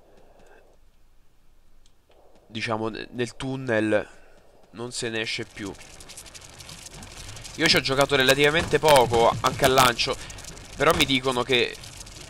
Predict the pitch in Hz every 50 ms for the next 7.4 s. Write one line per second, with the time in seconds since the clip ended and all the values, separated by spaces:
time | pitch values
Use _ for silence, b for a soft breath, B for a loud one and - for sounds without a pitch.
0 | - - - - - - - - - 127 131 127 - - 147 139 139 147 165 170
1 | 165 - 143 127 123 135 120 120 - - - - 113 110 - - 110 107 101 -
2 | - 127 117 110 113 113 110 104 104 104 113 107 107 104 104 101 - - 117 113
3 | 117 117 - - - 139 131 - - 135 131 113 117 - - - 120 117 110 -
4 | - - - 135 135 131 123 117 110 107 104 - - B B B B B B B
5 | B B B B - - - 127 120 135 135 - - - - 139 139 143 143 139
6 | 139 - - 143 127 - 151 135 120 113 107 107 110 113 110 110 110 110 107 107
7 | 104 98 98 101 _ - 104 113